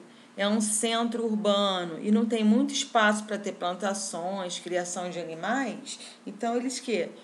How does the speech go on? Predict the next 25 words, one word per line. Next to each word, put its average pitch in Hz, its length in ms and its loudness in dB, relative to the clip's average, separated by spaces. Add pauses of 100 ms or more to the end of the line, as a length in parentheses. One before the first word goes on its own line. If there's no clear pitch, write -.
(500)
se 247 300 0
reinventaram, 247 840 4
como 220 160 0
a 220 60 0
tia 247 220 -2
disse, 208 360 0
ó, 175 200 -2 (380)
fizeram 220 460 4
coisas 254 440 2
modernas, 311 960 4
tá 160 100 -2
vendo? 214 280 0
É 202 40 0
que 208 120 0
a 208 40 0
gente 226 200 -4
pode 240 280 0
fazer 254 300 -2
também. 233 580 0 (680)
Tanto 440 300 2
que - 80 2
a 240 60 6
gente 208 260 0
pode - 320 -6
fazer 160 580 0